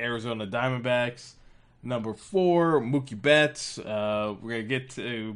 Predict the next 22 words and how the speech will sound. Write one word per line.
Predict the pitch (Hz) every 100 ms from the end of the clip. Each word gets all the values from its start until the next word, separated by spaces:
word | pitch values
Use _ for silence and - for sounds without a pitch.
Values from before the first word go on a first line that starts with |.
| -
Boston | 131 127 131 113
in |
a |
bit, | 107 135 139
but | 131 98
he's | 104 113 113
the | - 117
outfielder | 117 - 123 120 113
for | - 113 107
the |
Boston | 110 110 110
Red | 123 139
Sox. | 147 139 135 - _ _ - -
And | 117 123 147
not | 175 214 226 233 226 226 - -
the | - - 143 143 143 139 135
top | - 202 196 -
dog, | 190 208 175 113 107
it, | 107 -
it | 113 107 -
seems, | 127 113 110 101
uh, | 113 104